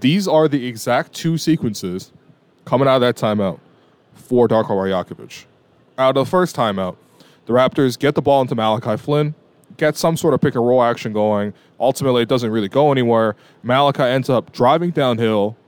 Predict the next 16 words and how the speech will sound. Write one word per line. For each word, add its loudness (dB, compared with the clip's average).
gets -4
a -4
step 0
on 2
his -2
man, 0
but 0
the, -2
his -6
man -2
recovers, -2
and -8
so -4
he -6
wisely 0
decides, -2